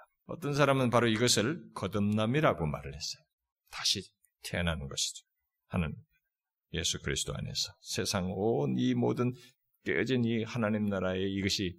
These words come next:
다시 태어나는 것이다. 그래서 성경 전체를 묶는 주제 중에 하나가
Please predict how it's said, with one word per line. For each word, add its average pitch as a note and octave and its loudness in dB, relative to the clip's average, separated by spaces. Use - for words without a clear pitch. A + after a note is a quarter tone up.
다시 - -2
태어나는 D#2 -2
것이다. - -4
그래서 F3 8
성경 G3 6
전체를 F3 6
묶는 D3+ 4
주제 C#3 2
중에 B2+ 0
하나가 A#2+ 6